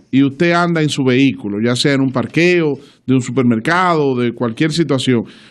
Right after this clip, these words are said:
¿por qué usted tiene que irse a pas-, a parquear a la parte más lejana del parqueo o a la parte más oscura del parqueo?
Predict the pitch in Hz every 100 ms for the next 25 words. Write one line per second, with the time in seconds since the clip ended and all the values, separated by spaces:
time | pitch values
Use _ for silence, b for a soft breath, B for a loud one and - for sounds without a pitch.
0 | B 185 185 202 240 240 202 214 180 190
1 | 202 185 180 165 - - 147 147 135 135
2 | 175 165 143 123 160 156 156 156 170 147
3 | 135 156 147 131 123 117 120 113 156 135
4 | 123 123 117 151 147 147 147 143 131 -
5 | 151 135 123 120 117 - 139 110